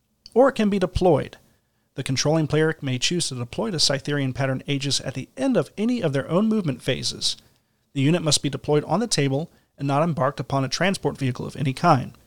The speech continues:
As long as at least two models in the unit are equipped with Cytherian pattern Aegis. While deployed, the entire unit gains a four up invulnerable save against shooting attacks and a five up invulnerable save against melee attacks,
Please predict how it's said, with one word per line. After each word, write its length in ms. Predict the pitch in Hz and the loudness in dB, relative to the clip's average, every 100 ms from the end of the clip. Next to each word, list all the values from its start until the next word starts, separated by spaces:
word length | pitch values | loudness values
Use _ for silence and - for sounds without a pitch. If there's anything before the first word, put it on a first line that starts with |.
| _ _ _ _ _ - | _ _ _ _ _ -6
As 160 | 139 | 0
long 200 | 147 160 | 2 2
as 120 | 147 | 2
at 80 | 131 | -2
least 240 | 131 120 - | -2 -2 0
two 160 | 233 | 0
models 340 | 226 202 190 160 | 0 2 0 0
in 60 | |
the 60 | 143 | -2
unit 260 | 143 160 - | -2 -2 -6
are 80 | |
equipped 300 | 131 - 151 | -10 -8 -10
with 80 | 135 | -4
Cytherian 520 | - 139 - 156 156 151 | 0 0 0 -2 0 -2
pattern 260 | 131 135 135 | -2 -2 2
Aegis. 540 | 151 131 120 - - - _ _ _ _ _ _ _ _ _ - | 2 2 2 0 0 -4 _ _ _ _ _ _ _ _ _ -2
While 200 | 151 147 | 2 4
deployed, 420 | 127 156 185 254 - _ _ _ | 2 2 4 2 -4 _ _ _
the 100 | 175 | -4
entire 280 | 156 185 202 | 0 2 2
unit 260 | 180 202 | 0 -2
gains 240 | 165 160 131 | -2 -2 -4
a 60 | |
four 260 | - 202 208 | -2 0 2
up 120 | 202 | 0
invulnerable 480 | 190 175 160 165 156 | -2 0 0 0 -2
save 240 | - 156 135 | -2 0 -2
against 240 | 127 117 | -2 -2
shooting 300 | - 190 165 | -2 -2 -2
attacks 500 | 127 139 131 - - - _ _ _ _ | -2 -4 -4 -4 -6 -6 _ _ _ _
and 100 | 240 | 0
a 60 | 269 | 2
five 240 | - 208 | 4 4
up 100 | 196 | 2
invulnerable 540 | 196 180 160 160 147 143 | 0 -2 -2 -2 -2 -2
save 240 | - 139 | 0 -2
against 260 | 131 139 - | -2 -2 0
melee 320 | 165 165 127 | 2 2 0
attacks, 540 | - 135 - - - | -4 -6 -6 -6 -8